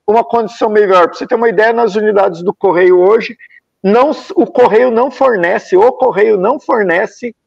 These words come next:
copo descartável. Olha o absurdo. E eles alegam que eles não têm verba, não têm condições de arcar com fornecimento de copo descartável para o trabalhador.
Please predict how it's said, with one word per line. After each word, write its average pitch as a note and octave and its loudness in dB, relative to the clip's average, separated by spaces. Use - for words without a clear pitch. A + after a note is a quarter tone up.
copo C#4+ 0
descartável. G3 -2
Olha F#3+ 0
o A#3+ 4
absurdo. F#3+ -2
E F#3+ 2
eles G3+ 2
alegam G#3+ 2
que A3+ 0
eles A3 2
não G#3 -2
têm C4 -2
verba, F#3+ 0
não G#3 -2
têm A#3+ -2
condições G#3 -2
de G#3 -2
arcar G3+ -2
com G#3 -2
fornecimento G3+ -2
de G3+ -8
copo C#4 0
descartável A3 -2
para G#3+ -4
o F#3+ -18
trabalhador. G#3 0